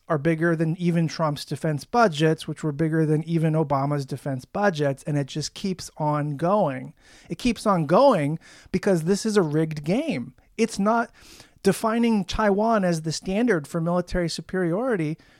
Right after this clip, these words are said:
means that we will pour all of your resources and tax money and everybody's resources and tax money until the end of time into more missiles and nukes until it all just explodes.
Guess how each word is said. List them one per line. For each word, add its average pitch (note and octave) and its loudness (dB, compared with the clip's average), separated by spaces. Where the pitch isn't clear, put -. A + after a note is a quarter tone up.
means F#3 2
that D#3+ 0
we F#3 0
will G3+ 0
pour G3+ 0
all A3 6
of D3+ 2
your A3 4
resources G#3 2
and F3 0
tax G3 -2
money F#3+ 2
and D#3+ -2
everybody's G3+ 2
resources F#3+ -2
and E3+ -2
tax F3 -4
money E3+ 0
until E3+ -2
the D3+ -4
end F3+ -2
of F3 -4
time C#3 -2
into D#3 0
more E3 4
missiles F3 0
and D#3 -2
nukes D#3+ -2
until C#3+ -2
it C3 0
all D#3 6
just D#3 -6
explodes. B2+ -10